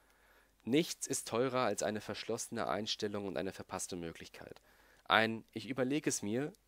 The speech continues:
kann Sie einen Haufen Geld und Zeit kosten. Jetzt jedoch Maßnahmen zu ergreifen, kann Ihnen eine Menge einbringen. Es ist Ihre Wahl, Ihr Leben und Ihre Entscheidung, die Sie heute treffen werden.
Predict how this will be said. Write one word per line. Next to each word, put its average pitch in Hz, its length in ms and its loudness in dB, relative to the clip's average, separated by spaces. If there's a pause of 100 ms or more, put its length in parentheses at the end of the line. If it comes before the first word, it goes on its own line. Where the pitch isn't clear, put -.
(220)
kann 151 280 -2
Sie 147 140 2
einen 117 360 0
Haufen 127 440 -2
Geld 101 280 2
und 107 140 -2
Zeit 98 280 -2
kosten. - 440 -10 (540)
Jetzt 139 400 4
jedoch 127 260 4
Maßnahmen 110 480 2
zu - 140 -2
ergreifen, 90 640 0
kann 110 280 -4
Ihnen 117 160 -4
eine 92 240 -4
Menge 95 300 -4
einbringen. 85 500 -4 (440)
Es 101 180 -2
ist - 220 -8
Ihre 156 340 2
Wahl, 107 380 6 (240)
Ihr 135 160 6
Leben 113 420 0
und 98 240 -6
Ihre 113 240 0
Entscheidung, 90 680 -2
die - 80 -10
Sie 87 160 -8
heute 82 240 -10
treffen 80 380 -10
werden. 71 300 -14